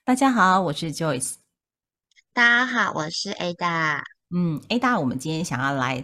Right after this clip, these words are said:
Speaker 2: 嗯。
Speaker 1: 呃，跟我们的听众朋友分享一下，就是职场跟女性的相关系列哦。因为其实我觉得职场是蛮有趣的一个地方，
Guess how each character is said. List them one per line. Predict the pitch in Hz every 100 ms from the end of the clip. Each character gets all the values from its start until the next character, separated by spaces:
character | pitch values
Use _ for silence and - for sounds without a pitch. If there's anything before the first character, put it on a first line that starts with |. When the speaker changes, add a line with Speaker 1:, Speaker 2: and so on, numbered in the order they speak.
| -
Speaker 2:
嗯。 | 220 175
Speaker 1:
呃， | 139 139 135
跟 | 147 147 147
我 | 135
们 | 123
的 | 123
听 | 127 - 147
众 | 143 139
朋 | 135
友 | 123 117
分 | - 170
享 | 185 139 -
一 |
下， | 123 113
就 | - 139
是 | 151
职 | 131 143
场 | 143 147 123
跟 | 123 135
女 | 131
性 | 147 - 156 104 - _ -
的 | 131
相 | 127 139
关 | 139 139
系 | 147 151
列 | 127 110
哦。 | 58 -
因 |
为 | 202
其 | - 143
实 | 143
我 | 139
觉 | 131
得 | 180
职 | 185 135
场 | 147 127
是 | - 143
蛮 | 123 127
有 | -
趣 | - -
的 | 165 -
一 |
个 | 117
地 | 107 -
方， | -